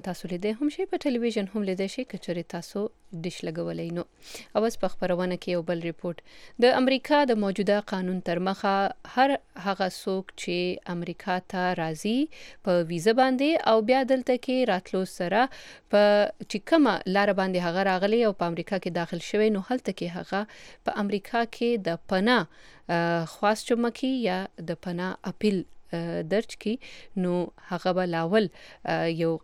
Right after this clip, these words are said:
قید مرکز ته ور-، آه، وړلی کیږي او چې تر څو پورې د هغې د کیس فیصله نه وي راغلې، هغه پورې به هغه هلته کې مرکز کې موجود دي، هلته کې به وخت تیروي. نو د وایس اف امریکا ریپورت په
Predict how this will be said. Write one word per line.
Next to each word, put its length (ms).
قید 240
مرکز 400
ته 100
ور-، 140
آه، 320
وړلی 280
کیږي 320
او 120
چې 140
تر 160
څو 80
پورې 240
د 20
هغې 260
د 260
کیس 300
فیصله 440
نه 80
وي 100
راغلې، 360
هغه 260
پورې 260
به 160
هغه 200
هلته 260
کې 260
مرکز 440
کې 260
موجود 360
دي، 80
هلته 200
کې 200
به 280
وخت 200
تیروي. 240
نو 80
د 100
وایس 200
اف 140
امریکا 420
ریپورت 440
په 200